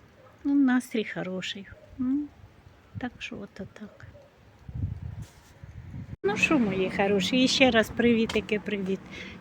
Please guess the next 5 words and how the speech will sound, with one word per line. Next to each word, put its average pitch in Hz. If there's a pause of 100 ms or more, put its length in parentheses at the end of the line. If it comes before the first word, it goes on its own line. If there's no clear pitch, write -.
Чешу 339 (1400)
на, 226 (520)
на 269
спів - (120)
сьогодні. 175